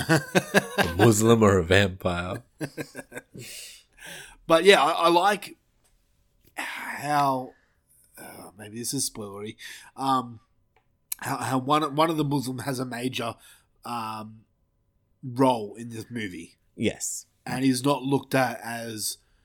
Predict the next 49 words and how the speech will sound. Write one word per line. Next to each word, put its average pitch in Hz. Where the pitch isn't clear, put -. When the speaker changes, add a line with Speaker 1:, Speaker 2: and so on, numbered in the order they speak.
Speaker 1:
"Hey, 117
you're 113
Muslim, 110
you 110
must 101
be 101
terrorist," 87
type 117
Speaker 2:
Yeah. -
Speaker 1:
of -
thing. 87
And 120
I, 147
and 151
Speaker 2:
Yeah, 160
Speaker 1:
I 156
like 156
Speaker 2:
he 113
has 113
a 127
Speaker 1:
that. 123
Speaker 2:
mo-, 127
he 127
has 117
a 120
more 110
fleshed 95
out 85
role. 67
It -
kind 123
of 110
flips -
it 95
on 90
you 85
if -
you're, 87
like, 85
you 95
know, 85
pre-, 98
what's -
the 78
word? -
I 90
don't -
know. -
Speaker 1:
Yeah. 104